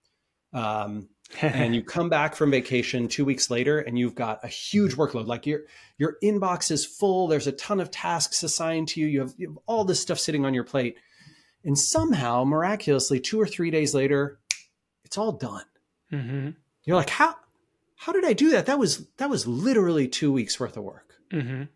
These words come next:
Speaker 1: How did I accomplish that in two or three days?" And the answer is because you were well rested and your brain was well rested and you were in a good place mentally and physically. And so work was not as hard.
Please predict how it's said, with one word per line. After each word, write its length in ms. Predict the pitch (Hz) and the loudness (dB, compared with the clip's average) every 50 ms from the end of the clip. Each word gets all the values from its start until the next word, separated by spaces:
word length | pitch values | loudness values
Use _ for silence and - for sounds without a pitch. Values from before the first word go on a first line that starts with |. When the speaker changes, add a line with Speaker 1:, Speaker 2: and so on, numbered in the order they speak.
| _ _ _ | _ _ _
Speaker 1:
How 140 | - - 240 | -6 -4 -2
did 120 | 277 285 | 0 0
I 80 | 285 262 | 2 0
accomplish 460 | 220 - - - 202 196 196 165 - | 0 -2 -2 -2 -2 0 0 -2 0
that 140 | 151 139 127 | 0 2 2
in 180 | 127 117 113 | 2 2 0
two 300 | 113 - - - 170 160 | -2 -4 -4 -2 0 2
or 140 | 151 151 139 | 2 2 2
three 300 | 147 - - - 135 127 | 0 -2 -4 -2 0 2
days?" 260 | 127 131 113 110 - - - - _ _ - - - _ _ | 2 0 0 -2 -6 -10 -14 -18 _ _ -20 -20 -20 _ _
And 120 | - 170 170 | -8 -4 -2
the 80 | 185 | 0
answer 180 | 190 196 190 202 | 0 0 0 0
is 140 | 190 156 - | -2 -2 -4
because 420 | - - 156 - - 170 151 143 | -6 -10 -10 -8 -6 -6 -4 -4
you 80 | 170 156 | -4 -2
were 160 | 147 156 143 | 0 0 0
well 340 | 131 127 165 180 190 196 185 | 0 0 0 2 2 2 4
rested 480 | 160 160 147 - - - - 82 - - - | 4 2 2 2 0 -4 -8 -10 -12 -12 -10
and 80 | 135 | -6
your 140 | 160 170 165 | -6 -6 -6
brain 320 | 160 202 220 240 233 208 | -2 -2 0 0 2 2
was 160 | 170 131 - - | 0 0 0 -2
well 160 | 110 107 101 | -2 -2 -2
rested 480 | 104 101 98 - - - 101 95 104 - | -4 -6 -6 -8 -10 -10 -10 -12 -10 -6
and 280 | - 139 131 143 143 143 - _ _ _ _ _ _ | -2 2 2 2 0 -2 -8 _ _ _ _ _ _
you 280 | - 131 151 202 214 214 | -8 -4 -2 0 0 2
were 300 | 208 190 190 170 165 160 | 2 2 2 2 0 0
in 200 | - 165 165 165 | -2 -2 0 0
a 80 | 147 | 0
good 420 | 127 113 104 - 180 202 202 165 147 | -2 -4 2 4 6 6 6 4 -2
place 460 | - - - 180 185 185 - - - | -8 -6 -2 -2 0 0 0 0 0
mentally 540 | 165 165 175 170 - - 139 135 131 135 - | 0 -2 -2 -2 -2 0 0 2 2 2 0
and 160 | 135 135 - | -2 -2 -2
physically. 600 | 165 156 143 147 - - 123 110 104 104 107 - _ _ _ _ _ _ _ _ _ | -2 -2 0 -2 -2 -2 -4 -4 -4 -4 -6 -8 _ _ _ _ _ _ _ _ _
And 120 | 147 151 | -4 -2
so 540 | 151 - - 170 160 156 156 156 143 - - _ _ _ _ _ | 0 0 -2 -2 -2 0 0 0 -2 -4 -10 _ _ _ _ _
work 600 | - 151 147 170 233 262 247 - - - - - | -14 -4 0 2 2 2 2 0 -6 -10 -6 -2
was 200 | 175 185 - - | 0 0 0 0
not 180 | 190 208 226 214 | 0 0 0 -2
as 100 | 202 - | -2 -4
hard. 520 | - - - 262 277 233 123 - - - | -6 -4 -2 -2 -2 -2 -4 -6 -8 -14